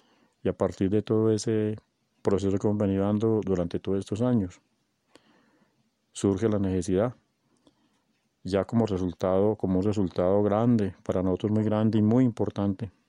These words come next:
es, es el diplomado. El diplomado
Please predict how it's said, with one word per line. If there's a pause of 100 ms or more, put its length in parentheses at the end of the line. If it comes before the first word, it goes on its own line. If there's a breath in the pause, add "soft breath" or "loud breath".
(1200 soft breath)
es,
es
el
diplomado. (1200 soft breath)
El
diplomado